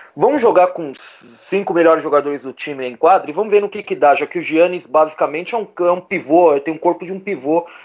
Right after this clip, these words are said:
a não ser por, sendo mais magro, logicamente, do que a gente imagina de um pivô. É, só que o Milwaukee tem uma compulsão por jogar por pivô, né? Eu acho que os dois primeiros jogos o Milwaukee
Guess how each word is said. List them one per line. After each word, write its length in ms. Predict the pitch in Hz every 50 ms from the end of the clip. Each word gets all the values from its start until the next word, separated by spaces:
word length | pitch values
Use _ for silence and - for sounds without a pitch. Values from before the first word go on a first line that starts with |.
| _ _ -
a 80 | - 151
não 80 | 151
ser 160 | - - 170
por, 140 | 165 165 151 135 _ - - 147 139 131 _ -
sendo 300 | - - 170 165 165 151 147 160 151 135 135 127 135
mais 240 | 143 147 151 151 139
magro, 440 | 135 135 139 143 139 135 123 131
logicamente, 500 | 127 131 127 120 - - 131 135 135 -
do 40 | 131
que 80 | - 151
a 40 | 143
gente 180 | 131 - -
imagina 340 | 143 135 135 135 123 139 135
de 60 | 139
um 40 | 135
pivô. 380 | - 156 139 110 107 107 104 - - - - - - - - - - - -
É, 680 | - 117 123 123 127 123 117 117 107 76 76 - - - _ _
só 340 | - - - - - 143 180
que 180 | - - - 240
o 100 | 196 165 - _ _ _
Milwaukee 460 | - 120 127 110 117 135 170 170 - -
tem 160 | - - 175
uma 120 | 202 -
compulsão 680 | - - - 220 226 - 233 180 - - - - 185 220
por 100 | - 202
jogar 220 | 160 160 151 147
por 180 | 151 - 143 131
pivô, 320 | - 135 117 95 107 110
né? 120 | 107 117 120
Eu 120 | 127 143
acho 140 | 170 - -
que 140 | - 214 196
os 120 | 156 120
dois 220 | 127 160 214 -
primeiros 320 | - 233 214 190 156 143 117
jogos 340 | 131 143 165 196 190 - 190
o 60 | 190
Milwaukee 480 | 175 170 165 180 - - - 180 160